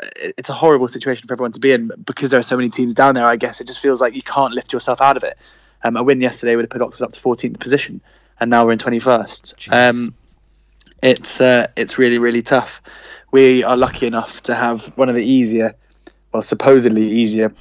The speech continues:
Speaker 1: fixture lists, um, on the run-in. We've got Rochdale away on Tuesday night, and then Bradford on ho-, at home on Sa-, on Saturday.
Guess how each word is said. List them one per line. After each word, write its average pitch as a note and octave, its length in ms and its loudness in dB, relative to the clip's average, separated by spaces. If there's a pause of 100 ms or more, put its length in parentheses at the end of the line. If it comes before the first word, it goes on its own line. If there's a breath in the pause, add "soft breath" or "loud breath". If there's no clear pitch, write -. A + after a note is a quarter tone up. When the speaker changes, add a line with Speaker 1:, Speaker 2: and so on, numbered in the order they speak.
(140)
Speaker 1:
fixture - 260 -6
lists, - 600 -8
um, A2 300 2
on G#2+ 100 0
the A#2 100 2
run-in. A#2 460 4
We've G#2 140 0
got - 220 0
Rochdale A#2+ 420 2
away A#2 120 4
on A2 140 0
Tuesday A2+ 340 -2
night, A2+ 260 0 (500)
and A#2 80 -4
then A2+ 260 -2
Bradford A2+ 400 2
on A2 100 0
ho-, A2+ 220 0
at A2 100 2
home A#2 140 0
on A2 100 -2
Sa-, A2+ 140 -2
on A#2 160 -4
Saturday. A2 520 2